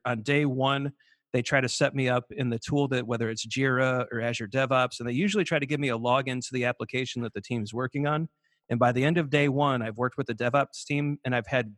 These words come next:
both accounts disabled. And, and people look at me like I'm crazy, and I'm like, "Why am I logging into Jira? Why do I have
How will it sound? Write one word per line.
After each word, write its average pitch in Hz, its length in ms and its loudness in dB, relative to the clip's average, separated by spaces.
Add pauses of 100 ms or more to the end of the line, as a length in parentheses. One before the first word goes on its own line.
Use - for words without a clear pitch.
(120)
both 151 280 2
accounts 135 480 -2
disabled. 123 540 -2 (1200)
And, 127 320 2
and 131 120 -2
people 160 260 2
look 156 180 2
at 143 40 -2
me 143 80 0
like 131 220 2
I'm 113 120 -4
crazy, 151 460 0
and 120 80 -4
I'm 123 80 -4
like, 127 220 -4 (540)
"Why 127 200 4
am 175 120 2
I 185 80 4
logging 175 360 4
into 165 180 2
Jira? 139 500 -2
Why 127 160 2
do 160 100 4
I 156 80 4
have 156 260 2